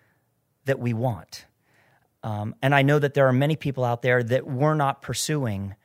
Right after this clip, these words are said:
that kind of success, and I'm so thankful for them. But, uh, having the chance for me to think about eternal things, to knowing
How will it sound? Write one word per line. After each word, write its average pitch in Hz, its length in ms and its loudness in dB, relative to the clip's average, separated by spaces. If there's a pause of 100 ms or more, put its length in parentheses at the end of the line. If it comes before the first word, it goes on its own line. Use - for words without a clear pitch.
(260)
that 131 200 2
kind 123 240 -4
of 113 100 -6
success, 117 540 -2
and 113 80 -4
I'm 107 120 -2
so 143 260 0
thankful 139 440 -2
for 101 160 -8
them. 87 300 -12 (540)
But, 127 340 0 (120)
uh, 113 320 -8 (2750)
having 175 600 0
the 127 80 -4
chance - 720 -6 (140)
for - 200 -6
me 110 480 -2 (520)
to 135 100 -10
think 156 220 0
about 123 260 2
eternal 120 360 -4
things, 92 560 -10 (1120)
to - 100 -4
knowing 131 640 4